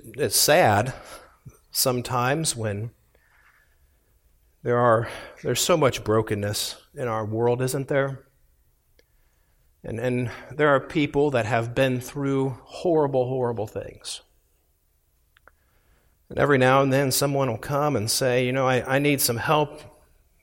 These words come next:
in a particular area." But then the next statement is, "And don't tell me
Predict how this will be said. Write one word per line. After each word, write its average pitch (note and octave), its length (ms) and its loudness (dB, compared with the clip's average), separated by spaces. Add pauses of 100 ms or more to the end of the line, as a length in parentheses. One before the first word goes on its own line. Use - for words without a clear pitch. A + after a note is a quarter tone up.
(100)
in B2 100 -2
a A2 60 -2
particular C3 600 0
area." C#3+ 560 4 (1400)
But A#2 140 -2
then C#3+ 140 4
the C3 100 4
next D3 300 2
statement C#3+ 560 4
is, B2+ 240 2
"And B2 160 0
don't D3 280 2
tell E3+ 320 0
me B2 380 0